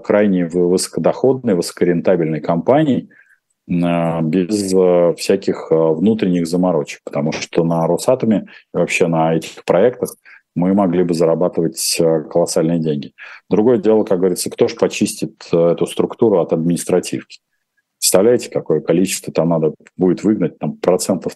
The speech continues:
тридцать надо будет повыгонять, а, в... тех, кто там, а, как говорится, к тех, кого, кого присосали. Ну, я говорю, родственники, друзья, друзья знакомых, блатота всяческая. И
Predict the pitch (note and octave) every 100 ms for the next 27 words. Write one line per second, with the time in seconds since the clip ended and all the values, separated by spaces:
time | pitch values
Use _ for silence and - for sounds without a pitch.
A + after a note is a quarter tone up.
0 | - G#2 A2+ - - E2 D#2+ E2 D#2 -
1 | F#2+ E2+ F2 E2+ G#2 - _ _ - -
2 | - - _ - D#2 D#2+ D#2+ D#2+ D#2 D#2
3 | D2+ D#2 D#2 D#2 - _ _ _ _ _
4 | _ _ _ _ _ _ _ _ _ _
5 | - A#2+ - - G#2 G2 - - - -
6 | F2+ F2 F2 E2 E2 D#2 E2 F2 E2 -
7 | - B2+ - G#2 F#2 A2 A2+ A2 G#2+ -
8 | A2 - D#2+ C#2 D2 G#2+ F#2 E2 E2 D3+
9 | - - C3 A#2+ - A2+ G#2+ G#2 F#2+ -
10 | - F#2 F#2 F#2 A#2 C3+ C3+ G#2 E2+ E2
11 | F2 D#2+ F2 - C3 C3+ B2+ - - -
12 | E2 D#2+ F2 - E2+ B2 B2+ - G2 -
13 | - - F2+ E2 E2 D#2 D2+ D#2